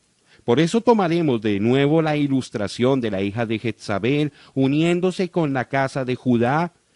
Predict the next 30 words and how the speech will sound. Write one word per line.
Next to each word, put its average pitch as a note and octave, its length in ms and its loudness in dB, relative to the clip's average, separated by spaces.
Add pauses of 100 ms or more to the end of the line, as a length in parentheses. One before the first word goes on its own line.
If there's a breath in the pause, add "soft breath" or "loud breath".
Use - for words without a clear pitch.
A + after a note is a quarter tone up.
(180)
y C3 420 2
trayéndola B2+ 920 0
directamente D3+ 800 -4
a C#3+ 100 0
la C3+ 100 2
idolatría B2+ 720 0
y D3 100 -2
haciendo C#3 540 0
que B2 120 -4
Dios B2 440 -2
entregara A#2+ 720 -2
a G2+ 40 0
Judá A2 400 0
a A2 200 -4
la F#2+ 100 0
muerte. G2+ 520 0 (760 soft breath)
Eso D3 240 4
es G#3 80 4
lo A3+ 140 4
que F#3 120 0
hizo D#3+ 300 0
Balaam C3 560 2
también. F#2+ 580 0 (340 soft breath)
Entonces A#2+ 440 0
aquí D3 260 0
estaba C3 380 2
Jezabel D#3 800 0
con C#3+ 220 -2
su E3+ 240 2
paganismo. G#2+ 880 -2